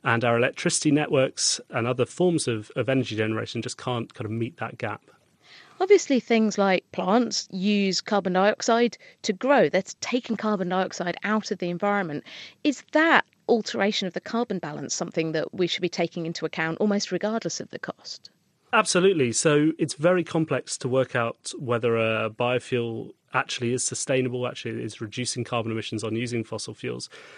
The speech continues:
Speaker 1: And in the last few decades, we've been developing the tools, mainly life cycle assessment, to be able to, to make those statements, to be able to understand that. And so we really need drivers to, to push the biofuels, which are showing very big promise in reducing greenhouse gas emissions.
Speaker 2: 'Cause I guess they're taking the carbon dioxide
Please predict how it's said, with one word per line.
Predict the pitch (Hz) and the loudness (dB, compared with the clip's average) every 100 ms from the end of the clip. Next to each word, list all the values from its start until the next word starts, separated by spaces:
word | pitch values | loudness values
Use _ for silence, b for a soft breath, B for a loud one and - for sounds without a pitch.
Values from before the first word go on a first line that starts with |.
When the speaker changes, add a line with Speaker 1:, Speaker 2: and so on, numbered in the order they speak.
| B - | B -2
Speaker 1:
And | 135 | 4
in | 139 | 6
the | |
last | 147 165 - | 6 4 2
few | 143 | 0
decades, | 147 139 131 113 | 0 2 2 2
we've | 123 113 | -2 -2
been | 127 | -4
developing | 110 120 120 123 | 0 0 0 -2
the | 104 | -4
tools, | - 120 113 104 | -2 -4 -4 -4
mainly | 110 107 | -6 -4
life | 110 110 - | -4 -4 -4
cycle | 113 - | -4 -4
assessment, | 107 - 123 - 107 - | -6 -4 -4 -4 -6 -8
to | - | -4
be | 117 | -2
able | 107 110 | -2 -4
to, | - 110 104 | -6 -6 -4
to | - | -4
make | 113 123 | -2 -2
those | 131 110 | -2 -6
statements, | - 110 107 110 | -6 -8 -8 -10
to | |
be | 113 | -10
able | 104 | -8
to | 110 | -8
understand | 104 - 117 110 | -8 -6 -6 -6
that. | 107 - - B B - | -8 -12 -20 B B -6
And | 117 | 0
so | |
we | 127 | 0
really | 131 156 | 2 2
need | 156 123 | 2 2
drivers | - 123 120 117 | 2 2 2 0
to, | - 110 | -4 -6
to | - 113 - - | -6 -8 -8 -4
push | 139 - | -2 -2
the | 110 | -6
biofuels, | 107 113 110 113 107 - | -2 -2 -2 -6 -6 -8
which | 117 - | -10 -8
are | |
showing | 113 117 107 107 - | -6 -4 -4 -4 0
very | 117 110 | 2 2
big | 113 101 | -2 -8
promise | - 120 110 113 - - | -4 -2 -2 -4 -8 -4
in | 117 107 | -4 -4
reducing | 104 104 - | -6 -8 -8
greenhouse | 104 107 101 107 | -8 -8 -8 -10
gas | - 110 - | -10 -12 -12
emissions. | 117 113 113 107 - b b b - | -14 -14 -16 -16 -20 b b b 4
Speaker 2:
'Cause | 247 | 6
I | 226 | 8
guess | 226 - | 6 6
they're | 196 | 4
taking | 220 214 185 | 4 2 2
the | 180 | 2
carbon | 190 175 | 2 2
dioxide | 160 170 - 185 170 160 | 4 2 2 -2 0 0